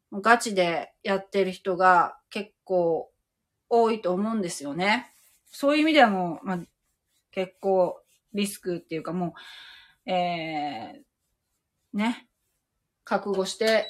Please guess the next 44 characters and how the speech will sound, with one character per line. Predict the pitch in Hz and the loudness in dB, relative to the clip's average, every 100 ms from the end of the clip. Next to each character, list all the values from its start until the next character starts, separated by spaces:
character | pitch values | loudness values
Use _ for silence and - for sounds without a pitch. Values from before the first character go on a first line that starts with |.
| - | -8
や | 214 | -4
っ | 202 | -4
て | 208 208 | -2 -2
る | |
っ | 214 | -2
て | 226 | 0
い | 226 | 2
う | |
点 | 233 294 | 6 6
は | 262 170 - _ _ - _ _ _ _ _ | 6 4 0 _ _ -20 _ _ _ _ _
あ | 202 | -4
る | 180 | -2
と | 190 | 0
は | 175 | -2
思 | 160 175 | 0 -4
い | |
ま | 175 | -4
す、 | 180 165 | -6 -8
日 | |
本 | 170 160 | -8 -8
の | 151 | -6
場 | 151 | -6
合 | 143 | -8
は。 | 135 139 _ _ | -10 -14 _ _
あ | 233 233 | 2 4
と | 254 240 | 8 10
は、 | 214 196 190 185 - | 12 10 8 4 0
ま | 190 | 4
あ、 | |
前 | 196 208 | 6 6
も | 196 | 2
言 | 196 | 0
い | |
ま | 202 | -2
し | 202 | 0
た | 180 | -2
け | 170 | -2
ど、 | 165 | -6
中 | - 226 | 0 2
国 | 196 175 | 2 -2
と | - 156 | -8 -4
か | |
は | 151 | -4
ね、 | 165 233 277 | 4 4 2